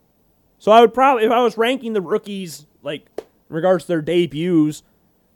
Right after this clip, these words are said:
probably go Zach Wilson, number one, Justin Fields, number two, and Mac Jones, third. And then you could have a toss-up pretty much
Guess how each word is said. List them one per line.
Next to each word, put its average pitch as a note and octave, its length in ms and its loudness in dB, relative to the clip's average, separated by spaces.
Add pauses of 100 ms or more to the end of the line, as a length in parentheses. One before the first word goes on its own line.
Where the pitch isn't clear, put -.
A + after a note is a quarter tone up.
(120)
probably G#3+ 300 4
go F3+ 440 2 (720)
Zach D#3+ 340 -2
Wilson, A3 560 0 (140)
number G3 280 0
one, F#3+ 440 0 (600)
Justin A3 380 -2
Fields, A3 600 0 (440)
number G3 240 0
two, G#3 460 0 (960)
and G3+ 480 -4
Mac A3 260 -2
Jones, A#3+ 560 0 (360)
third. A#3 440 4 (1600)
And G#3 240 0
then G#3+ 240 2
you G#3 160 -4
could F#3+ 140 0
have G#3+ 200 0
a F3 60 -6
toss-up G#3 600 0
pretty F#3 220 -2
much F3+ 300 0